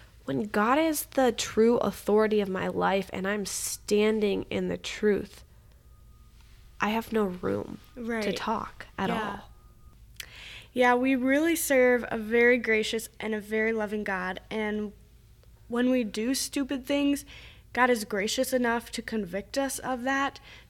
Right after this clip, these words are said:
Speaker 2: to give us godly sorrow, and to produce repentance in our heart, to pull us out of that, and to change the direction in our life so that we are living in the truth, which will ultimately,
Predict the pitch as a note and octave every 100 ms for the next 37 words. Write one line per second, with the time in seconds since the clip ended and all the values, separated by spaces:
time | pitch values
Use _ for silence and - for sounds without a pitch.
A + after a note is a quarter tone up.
0 | - - B3 A3+ A3+ A3 - - G#3+ A#3
1 | A#3+ A#3 A3+ A3+ G#3 G#3 A3 A#3+ A3 -
2 | G3+ G#3 A3+ A#3 A#3+ - - - - A#3
3 | A3 G#3+ G#3+ - - - - - - A3+
4 | - A3 A#3+ A3+ - G#3 G#3 - B3 C#4
5 | D4 C#4+ D4 C#4+ C4+ C#4 C4 - A3+ -
6 | B3 A#3 - G#3 A3+ B3 B3 B3+ B3 -
7 | - - - - B3+ B3 A#3+ A#3 A#3 -
8 | D#4 D#4 C4 A3+ G#3+ F#3 - - C4 C4
9 | B3+ B3 A#3 A#3 - A3 G#3 A3 G#3+ A3
10 | A3 G#3+ A3 G#3 - A3+ A#3+ A#3 - A3
11 | G3+ G3+ - - - - - - - -
12 | - - B3 B3 - - - - - -
13 | - - - - - A#3+ B3+ - B3 B3
14 | C4+ B3 A3 A3+ A3+ A3+ A3+